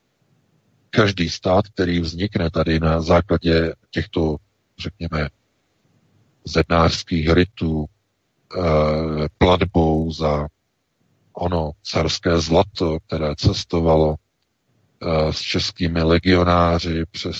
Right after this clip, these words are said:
celou Sibiř až do Vladivostoku a potom do Spojených států,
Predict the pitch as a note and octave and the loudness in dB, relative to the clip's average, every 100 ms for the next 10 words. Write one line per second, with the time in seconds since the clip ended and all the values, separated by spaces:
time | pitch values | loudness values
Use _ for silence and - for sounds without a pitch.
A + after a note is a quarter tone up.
0 | - - - _ - - E2 E2 - - | -12 -16 -20 _ -8 -4 -2 -2 -2 0
1 | G2 F#2 E2+ E2 - - D#2 - - E2 | 2 4 2 0 -8 -10 -6 -6 -6 -6
2 | D#2 F#2+ G#2 F#2+ F2 - F#2 - E2 - | 2 4 4 2 0 -2 -4 -2 -4 -2
3 | F2+ F2 F2 F2 - - F2 E2+ E2 E2 | -2 -2 0 -2 -2 2 4 4 2 -6
4 | - F2+ F2+ F#2 E2+ | -4 2 2 2 -2